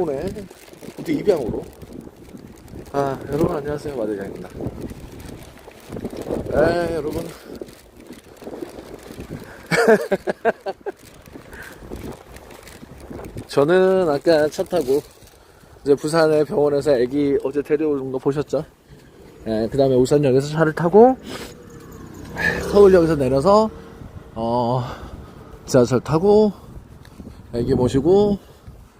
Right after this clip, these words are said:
여기 지금 의정부죠. 예, 의정부에 와서, 아, 애기 입양을 보내고 갑니다.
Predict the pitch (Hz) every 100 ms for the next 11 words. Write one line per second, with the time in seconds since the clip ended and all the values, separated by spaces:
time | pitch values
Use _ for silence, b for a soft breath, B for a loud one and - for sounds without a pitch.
0 | b b 117 113 120 113 101 101 95 127
1 | 120 117 110 107 117 117 - - 127 165
2 | 107 104 117 - - - - - - -
3 | - 127 127 107 127 147 135 123 113 120
4 | 190 214 220 196 B B B - - _
5 | _ _ _ _ 123 120 120 B B B
6 | - - - - - - - - - 107
7 | 113 110 127 127 123 113 120 185 208 202
8 | - - 123 - -